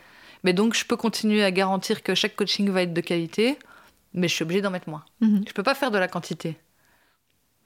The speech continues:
Speaker 2: Et justement, ouais, on parlait de rentabilité tantôt. Alors, comment tu fais la balance entre être rentable, mais t'écouter et, et écouter tes énergies ?
Speaker 1: Euh, ben, mes coachings ont un prix, hein. Je pense que c'est ça.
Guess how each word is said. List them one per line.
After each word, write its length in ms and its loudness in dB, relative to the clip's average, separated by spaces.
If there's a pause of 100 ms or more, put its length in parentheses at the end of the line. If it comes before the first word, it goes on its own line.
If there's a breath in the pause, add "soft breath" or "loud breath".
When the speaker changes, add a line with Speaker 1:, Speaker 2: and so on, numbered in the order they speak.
(140)
Speaker 2:
Et 80 2
justement, 380 2
ouais, 100 4
on 80 2
parlait 220 2
de 60 2
rentabilité 560 0
tantôt. 280 0
Alors, 220 2
comment 200 0
tu 100 -8
fais 120 0
la 160 2
balance 440 0
entre 520 0 (480 loud breath)
être 220 0
rentable, 420 2
mais 260 4
t'écouter 960 2
et, 180 0
et 20 4
écouter 320 -2
tes 160 0
énergies ? 460 2 (720 loud breath)
Speaker 1:
Euh, 400 4
ben, 260 2
mes 100 0
coachings 340 -2
ont 100 2
un 80 0
prix, 260 -2
hein. 180 -2
Je 120 -8
pense 240 -4
que 240 0
c'est 260 0
ça. 240 -4